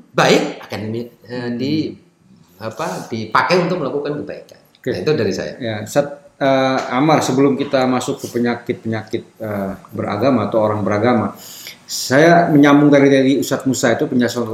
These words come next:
Speaker 2: Ustaz Musa. Artinya kan sebelum, eh,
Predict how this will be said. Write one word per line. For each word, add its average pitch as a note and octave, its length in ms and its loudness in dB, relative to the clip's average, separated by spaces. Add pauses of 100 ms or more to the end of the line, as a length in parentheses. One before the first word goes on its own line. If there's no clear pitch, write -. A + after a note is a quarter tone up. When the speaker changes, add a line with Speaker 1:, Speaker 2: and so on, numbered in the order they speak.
Speaker 2:
Ustaz A2+ 280 -8
Musa. G2+ 260 -8 (640)
Artinya D3 420 2
kan F#3+ 160 4
sebelum, C3+ 580 4 (440)
eh, A#2+ 280 -4